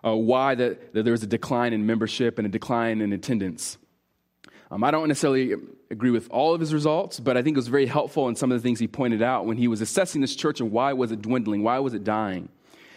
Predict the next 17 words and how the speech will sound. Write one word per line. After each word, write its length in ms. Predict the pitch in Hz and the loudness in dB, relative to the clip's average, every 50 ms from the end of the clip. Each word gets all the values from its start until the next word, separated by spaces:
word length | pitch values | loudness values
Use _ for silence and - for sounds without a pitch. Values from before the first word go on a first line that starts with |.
| - - - - _ - | -20 -20 -20 -20 _ -4
And 100 | 143 135 | -2 0
so 120 | - 151 | 2 4
he 140 | 139 143 131 | 4 4 4
conducted 560 | 131 - 156 143 139 170 190 - - 165 151 | 4 2 0 2 2 0 0 0 -2 -2 0
he, 200 | 135 139 131 113 | 2 2 2 2
what 200 | 101 117 120 113 | 2 2 2 2
he 60 | 120 | 2
called 340 | 113 - - 131 117 117 117 | 0 -2 0 0 0 0 0
an 120 | 110 107 113 | 0 0 2
autopsy 760 | 120 127 120 - 131 113 110 - - - 117 104 92 90 - - - _ _ - | 2 0 0 -2 -2 -2 -2 -4 -6 -8 -6 -6 -6 -8 -10 -16 -20 _ _ -10
of 120 | 113 104 | -8 -8
a 40 | 107 | -4
dying 380 | 104 117 110 107 104 101 101 | -2 -2 0 0 0 -2 -4
church 580 | 101 - - 104 95 87 - - - - - - _ _ _ _ _ _ _ _ _ _ _ _ _ _ _ _ _ _ _ _ _ _ _ _ - | -4 -6 -6 -6 -6 -6 -8 -10 -12 -12 -12 -14 _ _ _ _ _ _ _ _ _ _ _ _ _ _ _ _ _ _ _ _ _ _ _ _ -4
and 100 | 135 127 | -2 0
provided 380 | 135 139 123 139 135 127 120 110 | 0 2 2 4 2 2 0 0
ha-, 240 | 113 139 143 143 | 0 0 0 -2